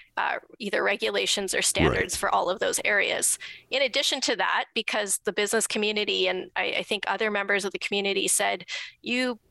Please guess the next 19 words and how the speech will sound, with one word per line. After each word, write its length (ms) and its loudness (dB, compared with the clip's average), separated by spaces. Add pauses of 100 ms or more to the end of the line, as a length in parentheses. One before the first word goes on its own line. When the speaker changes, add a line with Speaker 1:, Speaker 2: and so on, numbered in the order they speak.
(120)
Speaker 1:
better 420 2 (580)
model 460 4
this 300 0
well 480 2 (120)
and 320 0 (480)
don't 340 2
leave 220 2
yourselves 420 4
out 180 4
of 80 0
it, 120 2
government." 580 0 (320)
Um, 300 2
some 240 0
of 60 2
the 80 2
first 280 2
steps 420 -2
that 380 0